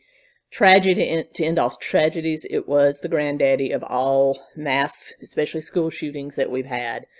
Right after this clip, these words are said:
since nineteen ninety-nine. A lot of copycats copy this one,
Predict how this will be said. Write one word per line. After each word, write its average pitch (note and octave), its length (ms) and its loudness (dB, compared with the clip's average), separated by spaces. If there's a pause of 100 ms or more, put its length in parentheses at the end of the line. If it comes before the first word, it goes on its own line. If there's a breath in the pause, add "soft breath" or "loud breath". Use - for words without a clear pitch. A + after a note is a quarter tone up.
(340 loud breath)
since - 400 -2
nineteen A#2 380 -4
ninety-nine. D#2+ 640 -14
A - 60 -14
lot A#2 160 -4
of B2+ 60 -10
copycats C#3+ 920 -4
copy C3 640 -8
this C#3 380 -10
one, A#2 240 -8